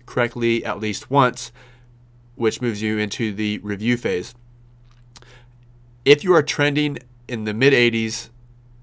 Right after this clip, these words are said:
and you hit the review phase, you stand like an eighty-five to ninety percent chance of passing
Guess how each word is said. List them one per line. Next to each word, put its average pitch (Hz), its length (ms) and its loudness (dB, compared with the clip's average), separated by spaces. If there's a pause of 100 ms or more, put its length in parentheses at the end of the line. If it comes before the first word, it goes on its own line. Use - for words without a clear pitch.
(380)
and 107 420 0
you 117 100 -6
hit 139 180 -2
the 123 120 0
review 107 300 -4
phase, 104 480 -2 (120)
you 107 140 -10
stand 107 520 -2 (360)
like 110 100 -8
an 110 60 -10
eighty-five 120 380 2
to 104 40 -6
ninety 104 200 -4
percent 104 260 -8
chance 101 260 -6
of - 100 -14
passing 98 460 -2